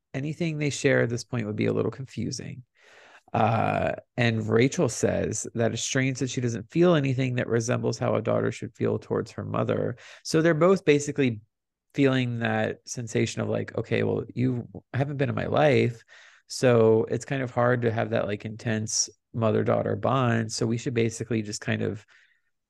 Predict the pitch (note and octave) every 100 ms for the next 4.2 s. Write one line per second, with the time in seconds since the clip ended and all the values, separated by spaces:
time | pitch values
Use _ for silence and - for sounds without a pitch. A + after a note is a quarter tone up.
0 | _ - C3 C3 F#3 F#3 F#3+ G#3 G3 B2
1 | D#3 F#3+ G3+ - A#2+ C3+ - - - -
2 | D#3 D3+ F3 F3 B2+ A#2+ C3 B2 B2 A#2+
3 | - - _ - A#2 G#2+ A#2+ A2+ A2+ A2
4 | G#2+